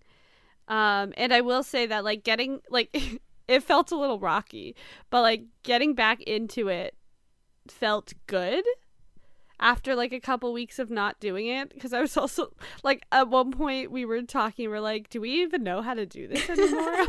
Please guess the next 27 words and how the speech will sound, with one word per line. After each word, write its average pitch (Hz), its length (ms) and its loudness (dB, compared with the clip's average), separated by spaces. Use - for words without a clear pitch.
<laughs> - 100 -4
Like, 330 280 2
and, 339 140 10
like, 330 240 8
it 302 160 2
sounds 294 320 2
like 370 160 -2
a 339 60 -2
joke, 269 340 2
but 254 140 0
it's 262 120 -4
also 269 320 0
kind 226 400 -4
of 220 140 -6
true, 202 420 -6
'cause 269 220 -4
it's 262 180 -8
like, 233 280 -4
even 311 280 4
just 349 240 -2
taking 285 320 0
two 269 180 -6
weeks 233 280 -10
off 226 280 0
can 233 180 -6
feel 208 360 -6
like, 185 260 -2